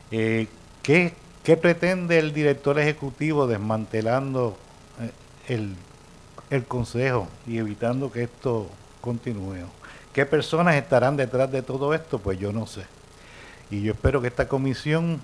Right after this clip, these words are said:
en su investigación, pueda arrojar luz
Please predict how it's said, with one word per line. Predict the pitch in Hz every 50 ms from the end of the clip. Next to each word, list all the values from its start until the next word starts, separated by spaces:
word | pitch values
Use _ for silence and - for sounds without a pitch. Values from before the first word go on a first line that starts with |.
| -
en | 120 113
su | 101 - 120
investigación, | 113 110 110 110 - - - 117 120 117 113 - - 143 156 165 170 185 180 165 - -
pueda | - 117 120 120 120
arrojar | 120 123 127 113 123 127 127
luz | 127 123 123 131 143 156 147 156 - -